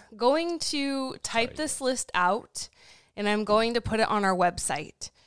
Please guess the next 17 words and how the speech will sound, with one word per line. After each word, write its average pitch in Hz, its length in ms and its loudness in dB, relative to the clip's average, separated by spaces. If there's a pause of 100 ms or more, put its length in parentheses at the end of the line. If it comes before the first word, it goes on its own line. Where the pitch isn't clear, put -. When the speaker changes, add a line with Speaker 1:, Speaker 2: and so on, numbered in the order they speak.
(280)
Speaker 1:
So 226 200 2
don't 247 280 6
feel 277 240 0
like 233 220 -2
you 226 80 -4
have 202 220 -4
to 208 80 -2
write 190 240 2
all 185 160 6
this 175 240 0
down 208 520 -2 (140)
unless 190 340 -2
you 202 60 -8
really 180 260 -4
want 175 280 -2
to. 202 360 -2 (480)
Um, 180 440 0